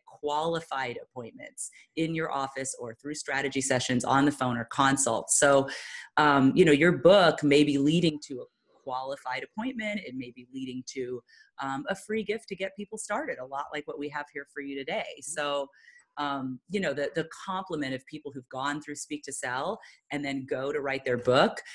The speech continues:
Speaker 1: um, there's so many things where they just marry so beautifully. And I, I'm sure it works the other direction when they get that clarity from you too, and then they come plug it into their talk. So it's one of the reasons the three of us are here today. You know, it's like,
Speaker 2: Yeah.
Speaker 1: you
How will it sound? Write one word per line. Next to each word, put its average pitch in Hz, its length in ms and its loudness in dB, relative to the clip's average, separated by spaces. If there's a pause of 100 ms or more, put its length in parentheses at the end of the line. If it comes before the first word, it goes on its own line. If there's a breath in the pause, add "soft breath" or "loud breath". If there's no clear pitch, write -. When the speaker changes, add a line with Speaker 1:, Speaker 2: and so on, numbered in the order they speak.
(180 loud breath)
Speaker 1:
um, 131 300 6
there's 147 200 6
so 160 400 8
many 147 300 8
things 139 340 6
where 123 100 6
they 127 120 4
just 135 240 2
marry 131 420 6
so 135 240 6
beautifully. 131 480 4
And 127 100 4
I, 131 220 4
I'm 135 100 6
sure 156 280 6
it - 100 6
works 135 260 4
the 131 120 4
other 123 160 4
direction 123 500 2
when 117 140 4
they 123 80 2
get 135 300 0
that 127 180 0
clarity 127 440 2
from 127 220 0
you 127 140 4
too, 127 360 6 (360 loud breath)
and 127 120 6
then 131 180 4
they 131 120 4
come 131 220 0
plug 131 260 2
it 131 80 4
into 131 220 0
their 120 160 -2
talk. 131 320 4 (380 loud breath)
So 147 240 8
it's 185 180 8
one 302 100 12
of 311 60 8
the 285 80 6
reasons 254 240 8
the 208 80 2
three 208 180 6
of 190 80 6
us 185 160 4
are 151 80 4
here 180 260 4
today. 120 320 -14
You 123 120 -12
know, 123 160 -8
it's 123 160 -10
like, 127 180 -10
Speaker 2:
Yeah. 220 380 -2
Speaker 1:
you 180 80 -10